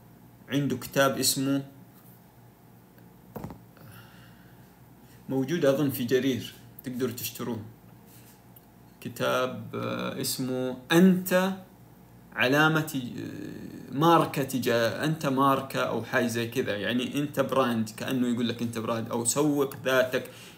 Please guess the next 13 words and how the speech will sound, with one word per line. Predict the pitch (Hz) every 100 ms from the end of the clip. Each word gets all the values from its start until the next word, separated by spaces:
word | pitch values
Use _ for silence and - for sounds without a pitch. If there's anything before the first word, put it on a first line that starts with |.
| -
يعني | 127 131
الكتاب | 131 - 170 160 - -
قص-، | - - -
صغير | 139 170 160 -
كذا، | 151 139 147 147 - -
أنا | 170 185
أنصحكم | 180 190 180 -
تبحثوا | 175 165 151 135 127
عنه. | 113 113 110
صاحب | 110 156 151 131
الكتاب | 139 135 135 143
الله | 131 139
يرحمه | 143 139 151 156